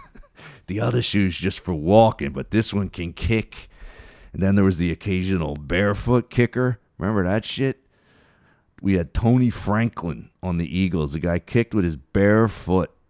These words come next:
and he was unbelievable. He al-, I remember he always kicked it over the net, growing up, there was, like, a couple of years there where my dad had Eagles season tickets, and we sat behind, we sat behind, uh, the end zone,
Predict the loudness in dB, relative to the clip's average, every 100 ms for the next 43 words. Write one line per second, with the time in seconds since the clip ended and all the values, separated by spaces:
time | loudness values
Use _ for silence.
0 | _ _ _ -6 -4 -2 -2 0 2 4
1 | 4 4 2 0 0 0 0 2 2 2
2 | 2 2 2 0 -4 -2 2 4 4 2
3 | 0 0 0 -2 _ _ _ _ _ _
4 | 0 4 6 4 2 _ _ _ _ -6
5 | -4 -4 -4 -4 0 2 2 2 0 0
6 | 0 -2 -2 -2 -4 -2 0 0 -2 -4
7 | -2 -2 -2 -2 0 -2 -2 -2 -2 -8
8 | -6 -6 -4 0 2 2 0 -4 -2 0
9 | 0 -2 -6 -14 -20 -20 -12 -2 0 2
10 | 0 0 2 2 2 2 2 2 0 -2
11 | 2 2 4 2 -2 -2 -8